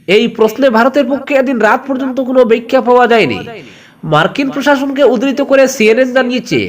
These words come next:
মার্কিন বিদেশমন্ত্রী মার্কো রুবিও শুক্রবার সারা রাত উভয় দেশের শীর্ষ নেতৃত্বের সঙ্গে ঘন ঘন কথা বলেছেন। পাক প্রধানমন্ত্রী শেহবাজ শরীফ, বিদেশমন্ত্রী আশিক দার, প্রতিরক্ষা মন্ত্রী খাজা আসিফের সঙ্গে কথা বলে লাগাম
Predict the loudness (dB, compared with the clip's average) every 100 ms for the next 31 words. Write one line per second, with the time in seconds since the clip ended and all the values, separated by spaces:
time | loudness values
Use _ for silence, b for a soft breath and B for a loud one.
0 | -6 -4 -2 -2 -2 -2 2 2 0 -4
1 | -4 -2 0 -2 -2 -2 0 -2 -2 -6
2 | -2 -2 0 0 2 2 0 0 2 2
3 | 2 2 2 0 0 0 -2 -4 -4 -6
4 | -6 -6 -6 -4 -2 0 0 2 0 0
5 | 0 2 2 2 0 -4 -6 -14 -20 -20
6 | B B B _ 0 0 0 0 0 0
7 | -2 -4 -2 0 2 2 0 -2 -2 -2
8 | -2 0 0 0 -2 -2 -2 -2 -2 -4
9 | 0 0 0 -4 -14 -4 -4 -2 -4 0
10 | -2 -2 -4 -2 0 2 0 0 -4 -6
11 | -8 -6 -6 -2 0 4 4 2 2 -2